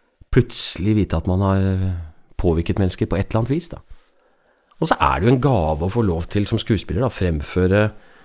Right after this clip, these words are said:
store forfatteres tekster. Det er jo derfor jeg liker Ibsen, og de gangene jeg har fått gjort Shakespeare eller lese dikt, det å vite at dette jeg skal gjøre nå, det er godt skrevet. Det, det er en styrke i det, å vite at nå er det opp til meg.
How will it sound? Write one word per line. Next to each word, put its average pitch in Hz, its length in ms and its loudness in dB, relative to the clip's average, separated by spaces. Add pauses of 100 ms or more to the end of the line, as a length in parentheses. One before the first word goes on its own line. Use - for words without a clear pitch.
(260)
store 85 380 0
forfatteres - 880 -2
tekster. - 400 -2
Det - 80 -6
er 104 80 0
jo 98 80 2
derfor 82 160 -2
jeg 117 80 2
liker 87 320 -2
Ibsen, 92 480 -2
og 90 240 0 (320)
de 104 80 2
gangene 90 240 6
jeg 82 80 2
har 85 60 -2
fått 85 180 -2
gjort 85 240 -2
Shakespeare 82 600 -2
eller 80 180 -2 (400)
lese 87 240 0
dikt, 78 460 -6
det 90 100 2
å 87 60 0
vite 87 420 -4
at - 80 -8
dette - 300 -6
jeg 73 100 -6
skal 76 220 -4 (500)
gjøre 85 340 0
nå, 92 120 4 (160)
det 80 180 0
er 92 640 -8
godt - 240 -4
skrevet. - 540 -4 (580)
Det, 104 240 6
det 98 80 8
er 90 160 6
en 90 80 4
styrke - 380 -2
i 71 80 -6
det, - 20 -12 (240)
å 95 80 2
vite 82 300 0
at - 160 -18 (340)
nå 90 80 4
er 85 80 4
det 92 160 4
opp - 160 -14
til 98 160 2
meg. 82 160 0